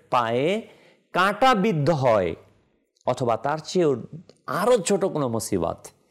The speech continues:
তাহলে তার জন্য একটি মর্যাদা লিখে দেওয়া হয় এবং তার একটি গুনাহকে ক্ষমা করে দেওয়া হয়।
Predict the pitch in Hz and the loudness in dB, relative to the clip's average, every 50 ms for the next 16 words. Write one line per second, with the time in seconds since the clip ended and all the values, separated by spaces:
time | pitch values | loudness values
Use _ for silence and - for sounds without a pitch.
0 | _ _ _ _ _ _ _ _ _ _ _ _ _ _ _ _ _ _ _ _ | _ _ _ _ _ _ _ _ _ _ _ _ _ _ _ _ _ _ _ _
1 | _ _ - 104 110 113 104 95 - 101 92 92 92 104 92 92 90 87 - 95 | _ _ -8 -4 -2 -2 -2 -2 -2 -2 -4 -2 -2 -2 -2 -2 -4 -4 -6 -4
2 | 87 85 87 92 90 - 98 87 98 92 90 - - 87 85 90 90 87 85 85 | -4 -2 -2 -2 -2 -2 -2 -2 -2 -2 -4 -6 -6 -6 -4 -4 -4 -4 -4 -6
3 | 87 82 85 87 85 - - 95 85 82 - - 98 - _ - 90 90 95 87 | -6 -6 -6 -8 -8 -8 -6 -6 -6 -6 -8 -10 -14 -14 _ -10 -10 -8 -8 -10
4 | 85 82 - - - _ - - 95 - - - - - - - - - _ _ | -12 -12 -16 -18 -20 _ -20 -20 -20 -20 -20 -20 -20 -20 -20 -20 -20 -20 _ _